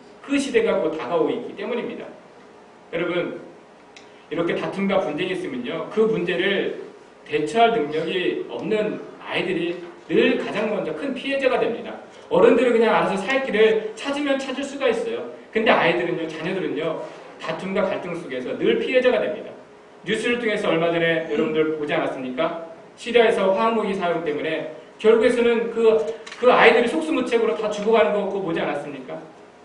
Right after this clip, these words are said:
여러분, 표면적으로도요, 갈등과 그 다툼이 있으면요, 가장 먼저 큰 해를 당하는 것은 자녀들이에요.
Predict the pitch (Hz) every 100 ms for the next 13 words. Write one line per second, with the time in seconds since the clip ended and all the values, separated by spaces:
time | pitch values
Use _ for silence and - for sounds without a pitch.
0 | - - 180 214 226 233 285 285 247 226
1 | 160 147 156 - 226 220 196 170 139 -
2 | 156 - 165 - - 226 190 139 127 156
3 | 175 - - - - - - - - -
4 | - - - - - - 254 254 226 220
5 | 240 247 240 247 - - 220 277 285 -
6 | 175 175 175 160 160 - 160 185 220 -
7 | - -